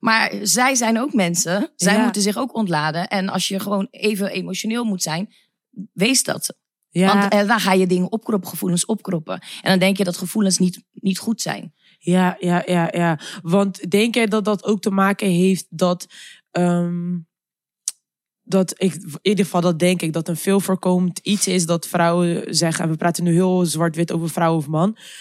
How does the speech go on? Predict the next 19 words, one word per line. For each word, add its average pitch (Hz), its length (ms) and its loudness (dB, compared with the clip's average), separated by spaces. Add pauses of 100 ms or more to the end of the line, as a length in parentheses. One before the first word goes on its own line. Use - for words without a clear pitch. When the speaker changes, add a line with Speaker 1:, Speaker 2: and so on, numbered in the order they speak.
(120)
Speaker 2:
maar 175 120 0
dat 175 120 0
vrouwen 180 240 2
zeggen, 175 240 0
"Ja, 156 260 2
mannen 160 300 0
praten 151 340 -4
niet. 135 200 -12
Mannen 180 240 0
zijn 165 140 -2
niet 170 140 -4
emotioneel, 151 540 -6
ze, 151 120 -4
ze 165 100 0
uiten 160 300 -2
zich 143 220 -8
niet." 143 220 -10
Is 220 140 2
dat, 202 280 -4